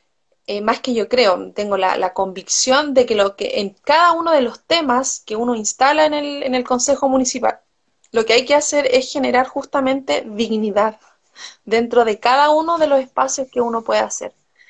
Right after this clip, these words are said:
Entonces, si tenemos una escuela, que fue lo que sucedió en Peladeros, por ejemplo,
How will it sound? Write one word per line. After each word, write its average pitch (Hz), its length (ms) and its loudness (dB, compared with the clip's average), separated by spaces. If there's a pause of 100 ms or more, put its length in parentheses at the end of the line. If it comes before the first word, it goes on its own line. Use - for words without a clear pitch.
(200)
Entonces, 240 440 0
si 208 140 -8
tenemos 254 520 2
una 226 140 2
escuela, 247 460 2
que 220 100 -6
fue 240 160 -4
lo 233 80 -2
que 233 100 -4
sucedió 226 440 -4
en 226 120 -4
Peladeros, 214 600 2
por 202 160 -2
ejemplo, 208 600 -10